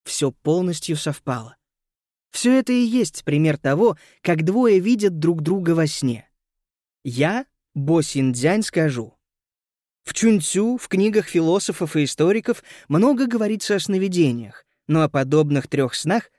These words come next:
записей нет. Многие видят сны,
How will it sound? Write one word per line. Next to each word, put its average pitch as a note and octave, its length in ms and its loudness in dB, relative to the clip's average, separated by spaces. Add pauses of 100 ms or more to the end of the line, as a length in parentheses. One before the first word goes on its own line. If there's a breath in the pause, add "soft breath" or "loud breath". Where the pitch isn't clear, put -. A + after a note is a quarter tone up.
(120)
записей A3 560 -2
нет. A#3+ 340 0 (460)
Многие F#3+ 540 2
видят D#3+ 260 2
сны, B2 380 -2